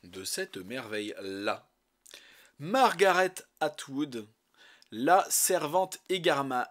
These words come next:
euh, éca-, égarmane, écarlate, la servante écarlate. Bon, ça, c'est une version poche. Je vais vouloir, si,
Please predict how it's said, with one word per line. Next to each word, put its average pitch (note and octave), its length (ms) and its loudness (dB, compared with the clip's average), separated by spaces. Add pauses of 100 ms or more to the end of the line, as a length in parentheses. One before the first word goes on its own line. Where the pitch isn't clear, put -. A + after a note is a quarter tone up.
euh, B2 200 -4
éca-, D3 300 -2
égarmane, B2 760 0
écarlate, C3+ 760 0
la C3+ 280 -10
servante A2+ 480 -8
écarlate. F#2 440 -12
Bon, G#2 120 -10
ça, - 140 -2
c'est - 120 -8
une A2 120 -10
version C3 280 -6
poche. - 600 -12 (560)
Je G2+ 160 -10
vais D3+ 100 -2
vouloir, C3+ 600 0
si, - 360 -6